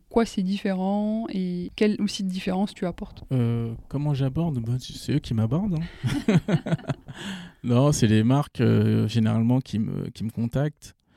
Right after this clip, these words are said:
Speaker 2: Moi, j'ai jamais vraiment contacté une marque, euh, pour, euh, pour faire un partenariat ou autre, euh, parce que le but de, du Instagram, c'était pas forcément de, d'être un créateur de contenu, euh, en faisant, euh,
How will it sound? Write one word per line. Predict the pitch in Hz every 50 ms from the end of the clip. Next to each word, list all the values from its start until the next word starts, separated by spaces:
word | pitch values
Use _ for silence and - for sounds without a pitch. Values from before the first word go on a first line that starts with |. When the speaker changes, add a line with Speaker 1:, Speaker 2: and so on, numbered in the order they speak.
| _ _ _ -
Speaker 2:
Moi, | 120 117
j'ai | 107 107
jamais | 110 110 113 120 127 131 131 123 120 120 117
vraiment | 107 110 117 117 117 120 120 120 120 117
contacté | - - 117 - 104 - _ - - 123
une | 123 127 123 113 107 101 117 113
marque, | 113 113 110 120 - - - -
euh, | - 82 - - 139 - - 127 - _ _ _ _ _ _ _ _ _ _ _ _ _ -
pour, | - - 101 98 - - -
euh, | - -
pour | - -
faire | - - - -
un | -
partenariat | - - - - 113 107 110 107 104 107 110 110 110 113 110
ou | 107 110 110 -
autre, | 113 117 127 - - - 117
euh, | 120 139 139 127 - _ _ _ _
parce | - - -
que | - 117
le | 110
but | 110 113 117 117
de, | 113 120 117 117 113 110
du | 113 113
Instagram, | 113 113 - - 113 113 113 117 120 123 120
c'était | - - - 90 -
pas | - 98
forcément | - - - - - 110 113 117 117
de, | 117 110 98 87 90 104 139 - _ _ _ _ _ _ -
d'être | - 117 - - - 107
un | 104 98 85 80 80 71 - - - - - -
créateur | - - - 101 98 - - 104 113
de | 113
contenu, | 98 - - 95 - - 117 117 120 120 120 120 113
euh, | 110 101 98 101 139 - _ _ _ _ _ _ _ _ _ -
en | - 87 107
faisant, | 107 - 110 110 107 110 110 110 104
euh, | 98